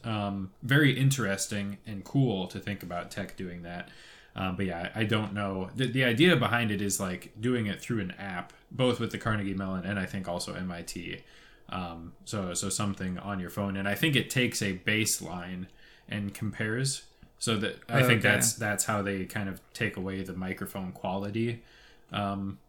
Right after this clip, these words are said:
Speaker 1: argument. Like, it, it, the, it's relative, not a, like,
Speaker 2: Yeah, the ba-,
Speaker 1: absolute.
Speaker 2: the baseline microphone.
Speaker 1: <laughs> Yeah.
Speaker 2: I
Speaker 1: Not
Speaker 2: mean,
Speaker 1: like our million dollar setup here at Mo Video Games.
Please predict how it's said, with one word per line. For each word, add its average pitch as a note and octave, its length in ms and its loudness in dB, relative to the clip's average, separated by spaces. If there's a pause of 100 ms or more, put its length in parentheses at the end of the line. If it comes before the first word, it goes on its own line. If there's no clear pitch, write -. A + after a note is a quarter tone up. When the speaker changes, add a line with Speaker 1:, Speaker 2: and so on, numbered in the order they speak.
(100)
Speaker 1:
argument. A2 460 -2
Like, F#2+ 240 -8
it, - 340 0 (380)
it, A#2 140 -12
the, A#2+ 80 4
it's G#2+ 380 -2
relative, F#2 560 -6
not F2+ 280 -6 (100)
a, F#2 320 -10 (520)
like, F#2+ 180 -10
Speaker 2:
Yeah, - 160 -2
the C#3 160 -4
ba-, C#3+ 120 2
Speaker 1:
absolute. C#3 120 2
Speaker 2:
the C3 60 -2
baseline C3+ 440 4
microphone. A2+ 540 -2 (380)
Speaker 1:
<laughs> - 0 - (160)
Yeah. C#3 360 10 (720)
Speaker 2:
I D3 120 10
Speaker 1:
Not F#3 80 10
Speaker 2:
mean, F3+ 120 12
Speaker 1:
like C3+ 100 10
our A#2+ 300 10
million A2+ 300 6
dollar G2+ 260 4
setup G2+ 280 4
here G#2 140 6
at F#2 80 2
Mo F#2+ 140 0
Video G2+ 260 -4
Games. - 360 -8